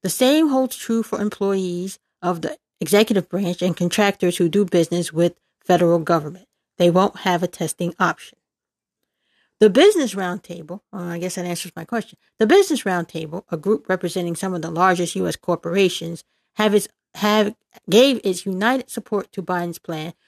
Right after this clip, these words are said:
to require private sector companies with more than one hundred companies to mandate vaccination or alternatively conduct weekly covid nineteen testing. So that is in the, in the mix here.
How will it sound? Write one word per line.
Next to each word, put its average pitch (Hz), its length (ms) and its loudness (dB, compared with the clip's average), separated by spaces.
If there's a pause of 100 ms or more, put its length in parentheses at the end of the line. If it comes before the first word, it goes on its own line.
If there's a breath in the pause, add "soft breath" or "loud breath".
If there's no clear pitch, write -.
(160)
to 202 100 -4
require 214 840 0 (200)
private 214 380 -4
sector 202 300 -6
companies 180 520 -8
with 170 120 -8
more 196 260 0
than 202 180 2
one 180 140 2
hundred 165 300 -6
companies 160 500 -6 (280)
to 202 120 2
mandate 190 500 2
vaccination 170 800 0 (260)
or 202 280 6
alternatively 170 760 -2
conduct 175 560 -2
weekly 170 480 -2 (220)
covid 165 440 2
nineteen 160 400 -4
testing. - 380 0 (340)
So 214 160 6
that 214 220 2
is 311 340 4
in 285 260 4
the, 277 220 2
in 262 260 0
the 254 80 0
mix 277 340 0
here. - 260 -14